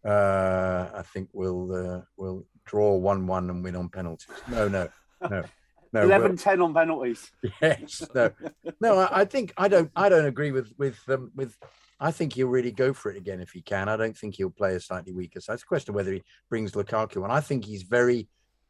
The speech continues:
Speaker 1: taken now with playing the, um, the speed with which we've been playing the last two games, and I think he'll attempt.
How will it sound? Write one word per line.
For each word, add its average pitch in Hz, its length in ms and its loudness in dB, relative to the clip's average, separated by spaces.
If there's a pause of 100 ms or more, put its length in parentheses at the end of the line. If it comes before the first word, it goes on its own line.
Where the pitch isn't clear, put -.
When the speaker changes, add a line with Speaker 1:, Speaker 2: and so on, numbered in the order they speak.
(220)
Speaker 1:
taken 101 560 -4
now 92 500 -4
with 98 320 -4
playing 98 500 -4
the, 92 320 -6 (520)
um, 92 380 -4 (360)
the 104 80 -2
speed 101 680 -2
with 95 160 -6
which 98 260 -2
we've 92 160 -4 (120)
been 92 200 -4
playing 95 320 -4
the 92 80 -4
last 90 320 -6
two 90 160 -8
games, 78 440 -10
and 90 100 -10
I 90 100 -6
think 92 300 -8
he'll 90 260 -8 (320)
attempt. 107 540 -4